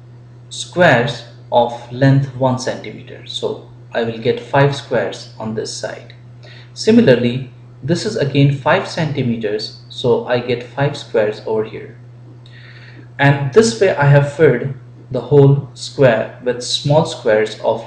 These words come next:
length one centimeter. Now, in order to find the area of the square with five centimeter side, I need to count all these small squares. So my area is equal to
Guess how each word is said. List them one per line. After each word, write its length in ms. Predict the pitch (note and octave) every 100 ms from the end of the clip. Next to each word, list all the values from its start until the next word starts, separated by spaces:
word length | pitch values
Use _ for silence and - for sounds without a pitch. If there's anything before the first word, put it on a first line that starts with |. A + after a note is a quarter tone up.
| -
length 320 | A2+ - - - - -
one 280 | A2+ A#2 A#2
centimeter. 600 | A2 G#2 - - - - - - - - - - - - - - - - - - - -
Now, 180 | D3 F3+
in 120 | F#3
order 220 | G3 B3
to 100 | A3
find 340 | - E3 D#3+ D#3
the 100 | C#3 C3
area 180 | C#3+ E3+
of 340 | - C3+ C3 - - - - - - - - - -
the 100 | C3+
square 420 | B2+ - D3 D3+ -
with 140 | B2+
five 340 | - B2+ C3
centimeter 600 | - B2+ B2 B2+ A#2+ A#2
side, 480 | A2+ - D3+ A2 A2 - - -
I 140 | A#2+
need 220 | B2+ C3 B2+
to 80 |
count 520 | A#2 - C3 A2+ A#2 - - -
all 280 | B2 B2 A#2+
these 260 | A2+ -
small 540 | - - - - G#2 G#2
squares. 640 | - - - - - - - - - -
So 420 | - B2+ A2+ - - - - - - - - - - -
my 320 | B2 B2 - D#3
area 400 | G3+ G3 C#3+ B2+
is 260 | A#2+ -
equal 380 | D#3+ - - E3+
to 340 | - A#2 -